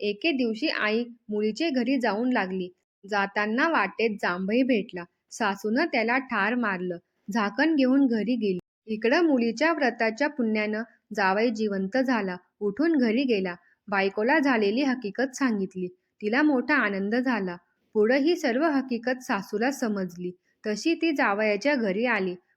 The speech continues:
पटापटा पाया पडू लागली. केलेला अपराध कबूल झाली.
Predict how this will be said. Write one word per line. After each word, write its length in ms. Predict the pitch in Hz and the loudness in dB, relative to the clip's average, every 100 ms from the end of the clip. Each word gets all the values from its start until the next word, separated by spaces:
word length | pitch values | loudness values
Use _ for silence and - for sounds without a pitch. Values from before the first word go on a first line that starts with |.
| - | -6
पटापटा 580 | 208 285 320 277 254 294 | -2 0 2 0 2 0
पाया 300 | 285 220 240 | 2 2 0
पडू 320 | 240 196 233 | -2 -2 0
लागली. 400 | 254 196 190 180 - _ _ | 0 0 -4 -6 -10 _ _
केलेला 360 | 226 214 214 302 | 0 2 4 2
अपराध 480 | 277 220 220 240 302 - - | 2 0 2 2 0 -4 -4
कबूल 340 | 202 226 262 | 0 2 2
झाली. 340 | 247 226 185 | 2 0 -2